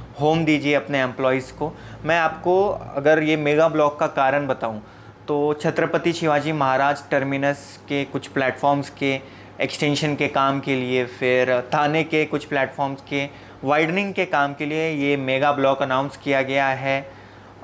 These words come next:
सिक्सटी थ्री आवर्स mega block है ये, और मैं इसकी आपको details बता देता हूँ। थाने की मैं बात करूँ तो सिक्सटी थ्री आवर्स का म-, म-, block है, अ, थर्टी फर्स्ट में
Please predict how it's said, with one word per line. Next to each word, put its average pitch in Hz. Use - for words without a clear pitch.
सिक्सटी 190
थ्री 190
आवर्स 165
mega 143
block 139
है 131
ये, 151
और 135
मैं 175
इसकी 170
आपको 165
details 156
बता 143
देता 127
हूँ। 143
थाने 175
की 190
मैं 175
बात 143
करूँ 127
तो 131
सिक्सटी 165
थ्री 165
आवर्स 147
का 165
म-, 143
म-, 123
block 131
है, 156
अ, 113
थर्टी 180
फर्स्ट 170
में 156